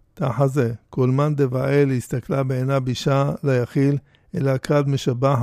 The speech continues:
והוקיר להו מילה, דבעל להתלתיה בעינה בישה, ומה ארחה, אמר, חמו כמה תבדה, כמה יאה דה, בגין דשלוט בעינה בישה,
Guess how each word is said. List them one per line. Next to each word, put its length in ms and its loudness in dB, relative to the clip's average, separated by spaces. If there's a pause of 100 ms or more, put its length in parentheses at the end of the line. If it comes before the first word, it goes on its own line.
והוקיר 340 2
להו 340 2
מילה, 340 4 (480)
דבעל 500 2
להתלתיה 580 0
בעינה 380 0
בישה, 420 -2 (480)
ומה 320 2
ארחה, 540 0
אמר, 320 0 (400)
חמו 360 2
כמה 260 0
תבדה, 640 0 (420)
כמה 340 2
יאה 420 0
דה, 340 0 (340)
בגין 400 0
דשלוט 440 0
בעינה 500 0
בישה, 400 -2